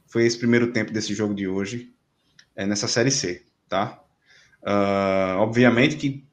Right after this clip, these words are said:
tivemos vários problemas, principalmente defensivos no primeiro tempo, e aí a gente precisa diferenciar realmente, é, o primeiro do segundo tempo,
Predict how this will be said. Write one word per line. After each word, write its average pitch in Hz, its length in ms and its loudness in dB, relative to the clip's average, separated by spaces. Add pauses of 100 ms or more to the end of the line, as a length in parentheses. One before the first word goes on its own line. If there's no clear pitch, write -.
tivemos 120 520 4
vários 107 760 4 (240)
problemas, 110 760 4 (260)
principalmente 131 480 -2
defensivos 120 720 0
no 98 80 -6
primeiro 98 280 -6
tempo, 123 360 -2 (460)
e 117 100 2
aí 131 320 4 (320)
a 107 60 -8
gente 135 140 2
precisa 135 200 0
diferenciar 135 580 4
realmente, 120 600 2 (420)
é, 107 60 -4
o 113 80 0
primeiro 143 560 6
do 135 120 0
segundo 113 380 -2
tempo, 131 560 -4